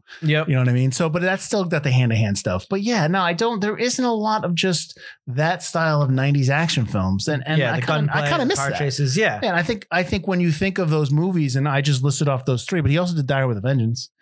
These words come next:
Speaker 2: You know, uh,
Speaker 1: I love
Speaker 2: talking about
Speaker 1: Die
Speaker 2: John
Speaker 1: Hard with a
Speaker 2: McTiernan. John
Speaker 1: Vengeance, yeah.
Speaker 2: McTiernan is kind of like the staple or the, the, the symbol, if you will, of those style films. Um, and I kinda miss the fact that we don't have them anymore.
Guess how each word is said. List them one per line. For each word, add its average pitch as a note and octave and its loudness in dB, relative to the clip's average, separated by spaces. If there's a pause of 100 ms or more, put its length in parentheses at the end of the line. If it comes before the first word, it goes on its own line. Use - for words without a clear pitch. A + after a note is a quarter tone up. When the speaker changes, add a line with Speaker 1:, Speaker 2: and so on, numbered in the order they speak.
(320)
Speaker 2:
You D3 2
know, C3+ 2
uh, A#2+ 4
Speaker 1:
I C#3 0
love C3 2
Speaker 2:
talking C3+ 2
about C3 0
Speaker 1:
Die B2+ 0
Speaker 2:
John C3+ 2
Speaker 1:
Hard A#2 0
with A2 0
a E3 2
Speaker 2:
McTiernan. D3+ 2
John F#3+ 2
Speaker 1:
Vengeance, G#3 0
yeah. A#3 0
Speaker 2:
McTiernan G#3 0
is D#3 0
kind E3+ 0
of D3+ 0
like D3+ 0
the D3 0
staple D#3+ -2
or B2+ 0
the, A#2+ 0
the, A2 0 (380)
the E3+ 2
symbol, C#3+ 0
if A2+ -2
you B2 2
will, A#2 0
of D3 0 (260)
those C#3+ 0
style C3 0
films. - -4 (280)
Um, A#2+ 0
and C3+ 0 (520)
I A2+ -2
kinda F#3+ -2
miss F3 0
the F3+ -2
fact E3 0
that E3+ 0
we D#3+ 0
don't D#3 2
have G3+ 0
them A#2+ 0
anymore. F2 -4